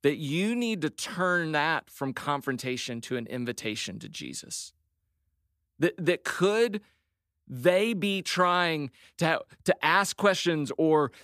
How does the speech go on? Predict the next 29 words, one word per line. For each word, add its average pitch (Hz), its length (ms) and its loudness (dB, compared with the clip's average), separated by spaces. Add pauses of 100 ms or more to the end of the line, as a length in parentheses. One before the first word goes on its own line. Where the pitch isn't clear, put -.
this 175 160 2
confrontation 180 720 2
should, 156 320 -6
could 170 160 2
be 185 120 4
around 160 360 4
events 170 440 0
or 139 100 2
hows 175 500 2
or - 100 2
whats, 170 460 2
and 143 180 -4
you 175 260 -2
could 233 220 -2
turn 208 480 0
that 127 380 -2 (400)
and 147 200 -4
point 180 380 0
them 139 180 -4
to 120 220 -2
a 110 40 -4
who, 113 440 -8
that 151 160 -2
you 170 280 -4
could - 220 -2
point 135 300 -4
them 120 160 -4
to 110 100 -6
Jesus. - 640 -12